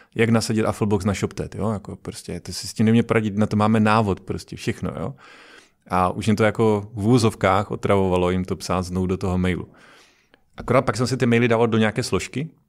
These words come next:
a když jsem se do té složky podíval, tak jsem zjistil, že všichni naši platící zákazníci nám někdy poslali nějaký dotaz. A v tu chvíli mi to tak jako seplo, „Aha,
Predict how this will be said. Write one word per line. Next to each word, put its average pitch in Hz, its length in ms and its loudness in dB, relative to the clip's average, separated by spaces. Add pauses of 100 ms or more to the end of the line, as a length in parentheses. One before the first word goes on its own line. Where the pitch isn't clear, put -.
(100)
a 101 40 -4
když 95 120 -4
jsem - 100 -10
se 120 80 -2
do 110 80 2
té 113 140 0
složky - 280 -4
podíval, 98 320 -2
tak 101 140 -6
jsem 107 140 -4
zjistil, 107 220 -6
že 98 100 -2
všichni 123 320 -4
naši 117 240 -2
platící 113 400 -4
zákazníci 92 680 -4
nám 92 180 -2
někdy 107 220 0
poslali 101 320 -4
nějaký 95 280 -4
dotaz. 87 440 -8 (720)
A 113 80 -4
v - 40 -12
tu 117 100 -2
chvíli 135 160 2
mi 127 80 4
to 123 100 -2
tak 113 120 2
jako 113 180 -2
seplo, 98 420 -2
„Aha, 98 480 -2